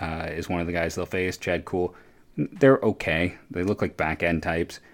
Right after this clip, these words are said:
but it's much better to face them than Tyler Anderson just because the overall quality. I had some weirdness with the mic. I'm trying some adjustments. I apologize if the sound has dramatically changed. Uh, let me know about the sound quality if there's an issue.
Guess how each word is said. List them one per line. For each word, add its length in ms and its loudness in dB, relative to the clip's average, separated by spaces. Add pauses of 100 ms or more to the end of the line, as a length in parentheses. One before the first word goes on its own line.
(300)
but 100 -2
it's 140 -2
much 280 4
better 180 4
to 40 2
face 260 -2
them 260 0
than 100 0
Tyler 300 -4
Anderson 600 -2
just 220 -10
because 280 -6
the 120 -8
overall 280 -4
quality. 720 0
I 40 8
had 120 8
some 160 12
weirdness 380 8
with 140 2
the 60 4
mic. 420 2 (120)
I'm 120 0
trying 300 2
some 140 -2
adjustments. 520 0
I 80 0
apologize 640 -2
if 180 -8
the 100 -2
sound 340 0
has 180 -4
dramatically 520 0
changed. 500 6 (600)
Uh, 160 4
let 140 10
me 80 12
know 400 8
about 220 2
the 80 -4
sound 280 2
quality 360 2
if 120 -6
there's 220 -4
an 100 -2
issue. 480 -2